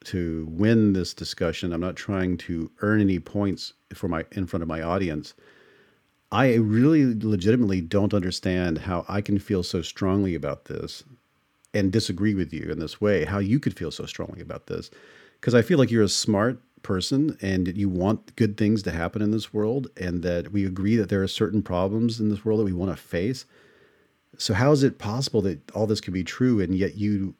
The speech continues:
and I see this so differently? I wanna understand that. Could you come on the show in such a way that we could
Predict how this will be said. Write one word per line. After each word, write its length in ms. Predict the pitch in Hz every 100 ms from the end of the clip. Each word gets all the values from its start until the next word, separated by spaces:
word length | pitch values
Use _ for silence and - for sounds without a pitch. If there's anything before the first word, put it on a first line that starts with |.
| _
and 120 | 98
I 160 | 90 87
see 240 | - -
this 200 | 160 71
so 140 | - 82
differently? 640 | 78 147 98 78 73 78 _ _
I 120 | 101
wanna 200 | 123 156
understand 600 | 120 110 95 - 104 110
that. 160 | 98 -
Could 160 | - 107
you 80 |
come 220 | 110 - 127
on 100 | 113
the 100 | 90
show 320 | - 117 117
in 140 | 98
such 180 | 87 90
a 60 | 85
way 100 | 87
that 140 | 80
we 100 | 95
could 180 | 87